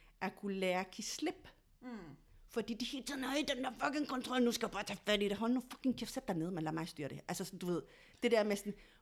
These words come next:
Speaker 1: "Prøv at give slip, prøv lige at slappe af." Sådan, tja, vær senden i alt det her, ikke?
Speaker 2: Mm.
Speaker 1: Øhm, og, og det generelt, den måde, den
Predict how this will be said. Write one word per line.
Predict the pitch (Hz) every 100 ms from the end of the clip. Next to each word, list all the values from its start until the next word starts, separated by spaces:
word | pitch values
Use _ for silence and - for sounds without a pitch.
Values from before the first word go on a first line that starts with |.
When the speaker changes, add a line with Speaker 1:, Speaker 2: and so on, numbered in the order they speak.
| -
Speaker 1:
"Prøv | 240
at | 240
give | 285
slip, | - 294 -
prøv | 277
lige | 277
at |
slappe | - 277 302
af." | 311 294
Sådan, | - -
tja, | - 494 466 494 494 508 494 415
vær | 269 269
senden | - 294 320 320 302
i | 233
alt | 190 190
det |
her, | 170 151 240
ikke? | 285
Speaker 2:
Mm. | 233 208 175 - - - -
Speaker 1:
Øhm, | 214 202 190 175 160 160 - - -
og, | 196 - -
og | 202
det | 233 226
generelt, | 240 233 - 233 247
den | 254 233
måde, | 220 208 202
den | 226 220